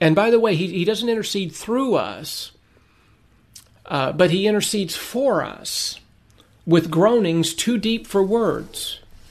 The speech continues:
And so the Spirit, I, I imagine sometimes when I'm praying, he catches my prayer and reassembles it and then sends it up in proper form. The Spirit also leads. Again, this is a, a per-, something that a person does.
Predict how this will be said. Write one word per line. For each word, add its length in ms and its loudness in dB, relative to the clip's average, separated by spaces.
And 140 4
so 140 8
the 120 6
Spirit, 440 2
I, 220 -2
I 100 -2
imagine 340 0
sometimes 360 -2
when 120 0
I'm 120 0
praying, 500 0
he 120 -2
catches 440 -4
my 140 -2
prayer 320 0
and 160 0
reassembles 720 2
it 140 2
and 100 -4
then 140 0
sends 320 -2
it 60 0
up 160 0
in 100 -4
proper 320 -4
form. 560 -4
The 80 6
Spirit 360 10
also 320 6
leads. 460 2
Again, 180 2
this 160 0
is 140 -2
a, 160 0
a 80 -4
per-, 260 -10
something 300 0
that 120 0
a 60 -2
person 420 -2
does. 500 -4